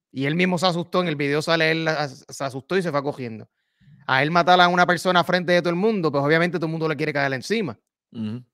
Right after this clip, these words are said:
Speaker 1: Y obviamente él asustado de que, "Diablo, pues me van a matar. Yo acabo de matar a una persona, obviamente me van a matar aquí". So, pues, ¿qué le hizo? Pues,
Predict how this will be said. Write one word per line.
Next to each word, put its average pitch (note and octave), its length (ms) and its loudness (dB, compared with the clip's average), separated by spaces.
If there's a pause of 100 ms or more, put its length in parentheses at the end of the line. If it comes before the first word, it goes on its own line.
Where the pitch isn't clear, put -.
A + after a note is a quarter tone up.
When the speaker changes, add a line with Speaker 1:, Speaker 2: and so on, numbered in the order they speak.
Speaker 1:
Y C#3+ 140 -2
obviamente D#3+ 560 0
él E3+ 80 2
asustado F3+ 680 2
de D3 180 -4
que, C#3+ 80 -4
"Diablo, D3 240 2
pues D3 120 -6
me C3+ 100 -6
van C3+ 140 -2
a G3+ 60 4
matar. C#3+ 460 -2 (220)
Yo C#3 100 -6
acabo F3 240 -2
de F#3 80 2
matar F#3 220 0
a - 20 0
una F#3+ 140 2
persona, F#3+ 400 0
obviamente E3 360 -2
me G#3+ 60 2
van E3 140 0
a D3 80 -2
matar C3+ 260 -2
aquí". D3 300 -8 (640)
So, D3 180 -8
pues, D3 140 -2
¿qué E3 140 2
le E3+ 100 0
hizo? D3 180 -6
Pues, B2 140 -8